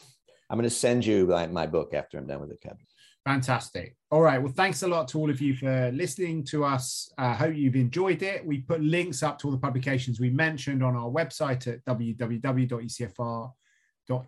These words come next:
Speaker 2: e u slash podcasts. If you've enjoyed,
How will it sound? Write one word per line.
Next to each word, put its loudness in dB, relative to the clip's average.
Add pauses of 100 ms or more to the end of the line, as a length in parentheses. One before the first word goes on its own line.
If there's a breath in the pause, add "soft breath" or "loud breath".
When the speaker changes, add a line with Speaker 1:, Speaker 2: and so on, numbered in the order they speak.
Speaker 2:
e 0
u -2
slash -12 (160)
podcasts. 0 (880 soft breath)
If -2
you've 0
enjoyed, 2